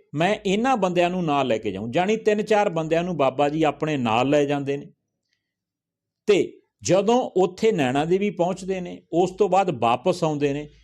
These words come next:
ਵਾਪਸ ਆਉਂਦੇ ਆਉਂਦੇ ਇੱਕ ਹੋਟਲ ਤੇ ਬਾਬਾ ਜੀ ਕਹਿੰਦੇ ਨੇ ਕਿ ਇੱਥੇ ਗੱਡੀ ਖੜੀ ਕਰੋ, ਆਪਾਂ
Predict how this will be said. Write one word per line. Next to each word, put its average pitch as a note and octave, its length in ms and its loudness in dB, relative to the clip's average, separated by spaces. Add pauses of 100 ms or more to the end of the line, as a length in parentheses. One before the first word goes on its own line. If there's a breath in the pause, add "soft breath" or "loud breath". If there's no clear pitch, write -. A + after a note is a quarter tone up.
(140)
ਵਾਪਸ G#3 480 0
ਆਉਂਦੇ G#3 280 2
ਆਉਂਦੇ B2+ 380 -2 (1300)
ਇੱਕ G3+ 200 2 (120)
ਹੋਟਲ F3 380 4
ਤੇ A#3 140 4
ਬਾਬਾ F3 320 2
ਜੀ F3 140 2
ਕਹਿੰਦੇ F3 280 -4
ਨੇ G#3 100 -2
ਕਿ A#3 120 -2
ਇੱਥੇ D#3+ 420 -2
ਗੱਡੀ C3+ 320 0
ਖੜੀ D#3 300 -2
ਕਰੋ, F3 280 0
ਆਪਾਂ D3+ 340 -2